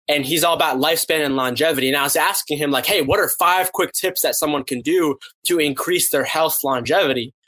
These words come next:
And number four on that list was don't lie to anybody. And it actually turns out that there are, like, some serious, like, neurological issues that can happen if someone lies again and again and again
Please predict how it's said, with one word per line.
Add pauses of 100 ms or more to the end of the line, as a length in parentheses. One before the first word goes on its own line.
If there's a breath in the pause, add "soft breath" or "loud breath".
(240 loud breath)
And
number
four
on
that
list (200)
was
don't
lie
to
anybody. (300)
And
it
actually
turns
out
that
there
are,
like,
some
serious, (320 loud breath)
like,
neurological
issues
that
can
happen (260)
if
someone
lies
again
and
again
and
again